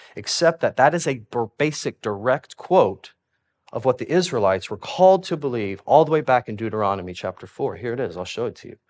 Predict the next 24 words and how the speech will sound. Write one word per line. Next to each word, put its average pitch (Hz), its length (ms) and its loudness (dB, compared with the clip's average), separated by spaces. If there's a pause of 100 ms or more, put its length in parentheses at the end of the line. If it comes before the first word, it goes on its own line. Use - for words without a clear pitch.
(460)
Verse 107 180 -6
thirty-nine. 113 540 -8 (160)
"Know 110 240 0
therefore 135 400 0
today 135 440 0 (2250)
and 85 120 -12
lay 98 160 2
it 127 100 -2
to 143 100 -6
your 135 140 2
heart 127 400 6
that" 131 260 4
what? 131 320 4 (200)
"The 90 120 -6
Lord 104 300 0
is 151 120 -4
God 156 240 4
in 165 100 -2
heaven 160 400 -2
above 160 420 2
and 147 140 -4
on 131 180 -2
earth 139 380 -4
beneath." 127 540 -8